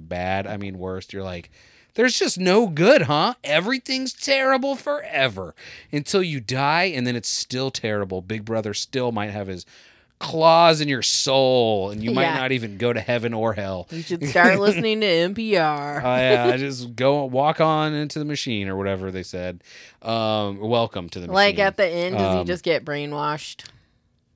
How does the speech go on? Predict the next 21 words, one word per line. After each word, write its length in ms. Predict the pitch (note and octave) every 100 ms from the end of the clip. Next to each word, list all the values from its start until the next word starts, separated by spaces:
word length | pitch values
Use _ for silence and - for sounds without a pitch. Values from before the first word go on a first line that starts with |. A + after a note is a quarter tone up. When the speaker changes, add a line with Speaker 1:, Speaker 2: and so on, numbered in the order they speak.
| _ _ _ -
Speaker 1:
It 180 | C#3 D#3
is, 640 | C3+ A#2+ A#2 A#2 A2 - - _ _ _
uh, 280 | G2+ G#2 G2+
sorry 540 | - C3 C3+ B2+ A#2+
if 120 | G#2+ A#2
you're, 220 | A2+ A2
you 320 | G2 G2+ A2
know, 100 | G#2
you 240 | G2+ G2+
g-, 180 | F#2+ G2+
are 120 | A2
getting 240 | G#2 A2+ G2+
spoilers 760 | - - - A#2 B2 A2 G2+
from 140 | - A2+
a 80 | G2+
book 300 | F2 A2 -
from 160 | G#2
nineteen 340 | G#2+ G#2 A2+ G2
forty-eight, 1000 | - - G#2+ G#2 F#2+ G#2 A2 A2 - - - - - -
but, 420 | A2+ A#2 A2+ -
uh, 480 | A2+ A2 G#2+ G2+